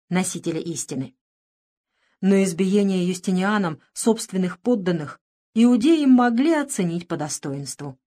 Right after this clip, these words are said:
Их чувствам не мешал туман религиозного фанатизма,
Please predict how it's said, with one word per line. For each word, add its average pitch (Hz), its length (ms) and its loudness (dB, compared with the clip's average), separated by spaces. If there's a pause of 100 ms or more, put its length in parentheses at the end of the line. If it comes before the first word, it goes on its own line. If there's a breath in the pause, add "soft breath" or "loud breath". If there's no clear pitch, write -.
(140)
Их 262 220 2
чувствам 269 640 0
не 226 120 6
мешал 285 360 2
туман 196 360 0
религиозного 175 680 0
фанатизма, 233 720 -2